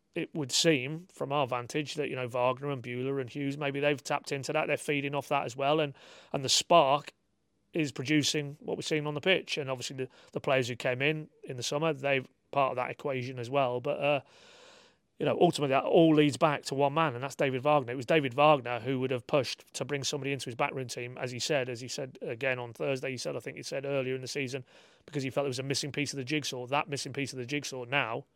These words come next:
was Narcis Pelach. So, you know, I, I think we can't underestimate Wagner's, um, willingness to almost, you know, park whatever it would, would mean for him as on a,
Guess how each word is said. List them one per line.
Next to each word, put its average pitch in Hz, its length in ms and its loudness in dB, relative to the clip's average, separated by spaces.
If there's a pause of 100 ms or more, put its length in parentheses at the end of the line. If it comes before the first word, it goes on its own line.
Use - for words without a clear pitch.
(360)
was 127 140 -8
Narcis 135 280 -8
Pelach. - 460 -2 (480)
So, 147 380 10 (720)
you 160 100 -2
know, 139 180 0 (720)
I, 160 260 2
I 160 80 4
think 139 260 -2
we 139 160 -10
can't 143 260 2
underestimate 127 680 -2 (320)
Wagner's, 123 840 2 (800)
um, 127 420 0 (680)
willingness 135 500 4
to - 80 0
almost, 135 420 0
you 151 60 -2
know, 120 200 -6 (340)
park 147 320 4
whatever 135 300 4
it - 100 -6
would, 139 240 -2
would 127 160 -4
mean 131 240 -4
for 127 100 -2
him 131 140 0
as 123 100 -4
on 131 160 -6
a, 127 80 -6